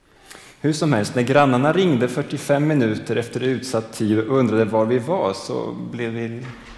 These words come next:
lite skamsna. Som tur var så var vi hemma och vi kunde släppa allt vi hade för händerna, och tio minuter senare så satt vi där vid middagsbordet. Något skamsna, som sagt. Alltså, glömska står inte högst i kurs,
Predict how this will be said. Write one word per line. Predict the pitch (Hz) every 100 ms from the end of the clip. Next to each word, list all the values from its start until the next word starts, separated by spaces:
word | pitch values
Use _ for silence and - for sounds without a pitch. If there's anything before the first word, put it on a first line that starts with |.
| - - - - - _
lite | - 123
skamsna. | - - 123 92 - - 110 - - - _ _ _ _ _ - _ - _ - - _ - -
Som | 117 120 120
tur | 143 156
var | 110 101
så | -
var | 101
vi | 98
hemma | 110 110 98 117
och | 110
vi |
kunde | 110 107
släppa | 107 113 110 - 110
allt | 110 107
vi | 110
hade | 107 92
för | 98
händerna, | 104 92 92 95 101 98
och | 101 - - - -
tio | - 120 117
minuter | 123 120
senare | 117 120 98 98 107
så | 113
satt | - 104 -
vi | 131
där | 98 90
vid | 90 95 92 - - - - - - -
middagsbordet. | 104 92 87 - 92 87 92 87 - - - -
Något | - 107 95
skamsna, | - - 101 87 - 92
som | 90
sagt. | 87 - - - - _ _ _ - -
Alltså, | - 107 117
glömska | 113 170 143 90 - - 160 156
står | - 110
inte | 113 110
högst | 101 98 -
i | -
kurs, | - - -